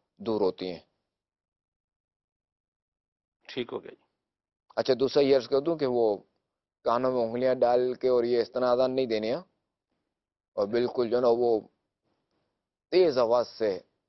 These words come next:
Speaker 1: وہ اس طرح اذان نہیں دینی، بس normal اذان کہنی ہے۔ اذان دینی نہیں، اذان کہنی ہے۔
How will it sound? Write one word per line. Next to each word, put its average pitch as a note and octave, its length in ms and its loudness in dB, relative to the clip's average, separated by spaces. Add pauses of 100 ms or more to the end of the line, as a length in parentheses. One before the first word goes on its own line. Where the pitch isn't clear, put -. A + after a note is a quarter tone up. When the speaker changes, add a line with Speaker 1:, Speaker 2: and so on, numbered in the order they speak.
(500)
Speaker 1:
وہ A#2+ 80 -4
اس A2 100 -8
طرح B2 200 0
اذان G#2+ 260 -4
نہیں G2+ 120 -4
دینی، D3 140 -8
بس C3+ 160 0
normal A2+ 420 2
اذان G#2 300 -4
کہنی G2+ 500 -12
ہے۔ F2+ 140 0 (2000)
اذان C#3+ 320 0
دینی D3 220 0
نہیں، E3 100 0
اذان B2+ 240 2
کہنی A2+ 400 -4
ہے۔ D#2+ 100 -14